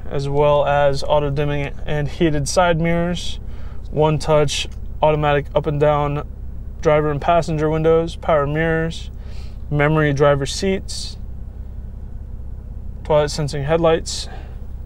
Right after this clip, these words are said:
Does have cruise control as well. It does have a power, uh, sunroof. It is not a glass sunroof, so it's not transparent, but you can open it,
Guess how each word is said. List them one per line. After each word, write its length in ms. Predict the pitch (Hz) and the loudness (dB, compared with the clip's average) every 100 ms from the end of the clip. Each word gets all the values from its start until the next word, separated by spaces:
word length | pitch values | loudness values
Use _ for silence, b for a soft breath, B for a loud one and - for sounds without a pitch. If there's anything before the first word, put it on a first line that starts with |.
| - | -8
Does 160 | - 143 | -6 -2
have 180 | 143 | -2
cruise 240 | - 160 143 | 0 -2 -2
control 340 | 156 - 160 | -4 2 4
as 100 | 156 | 6
well. 280 | 143 143 156 B B B B B B B B B - - | 4 4 2 B B B B B B B B B -12 -8
It 80 | 151 | 0
does 240 | 156 147 | 0 2
have 240 | 151 147 | 2 2
a 400 | - 147 143 143 - - - - - | 4 4 4 2 -4 -8 -10 -10 -2
power, 720 | - 151 160 156 156 147 - - - - | 2 4 6 4 4 2 -4 -12 -12 -4
uh, 200 | 139 135 | 0 2
sunroof. 500 | 127 - 185 190 202 - - - B B B - | 0 2 2 4 2 0 -8 -10 B B B -8
It 80 | - | -2
is 100 | 143 | 0
not 220 | 151 170 | 2 4
a 40 | 165 | 4
glass 340 | 151 143 135 | 4 4 2
sunroof, 380 | 156 143 139 143 - - | -2 -2 -2 -2 -6 -8
so 360 | - 147 143 | -2 0 2
it's 240 | - - - | 0 -4 -6
not 180 | - - | -6 -4
transparent, 600 | 147 143 - 147 147 - | -4 -4 -2 0 0 -4
but 80 | |
you 80 | - | -6
can 260 | - 160 156 | 0 0 2
open 300 | 156 143 151 | 2 2 2
it, 180 | 151 | 2